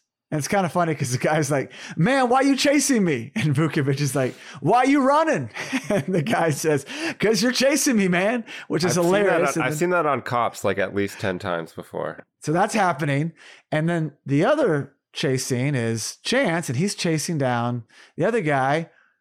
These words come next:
Speaker 1: And that guy is played by Gary Cole.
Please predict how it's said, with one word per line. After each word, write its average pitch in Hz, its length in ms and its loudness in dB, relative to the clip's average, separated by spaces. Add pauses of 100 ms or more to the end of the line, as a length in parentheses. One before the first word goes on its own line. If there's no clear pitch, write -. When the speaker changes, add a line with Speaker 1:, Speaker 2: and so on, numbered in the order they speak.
(260)
Speaker 1:
And 120 220 -2
that 208 260 0
guy 139 680 0 (300)
is - 160 -4
played 117 480 -4
by 113 180 -4
Gary 110 460 -6
Cole. 226 680 -2